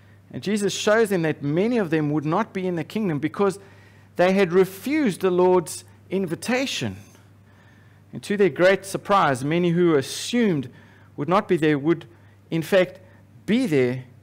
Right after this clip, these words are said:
because in humility they responded to the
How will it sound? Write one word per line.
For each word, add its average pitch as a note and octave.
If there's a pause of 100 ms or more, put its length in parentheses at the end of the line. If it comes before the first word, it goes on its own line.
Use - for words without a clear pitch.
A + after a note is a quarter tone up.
(400)
because D3+ (220)
in D3+
humility C#3+ (260)
they B2
responded B2+
to A#2
the G#2+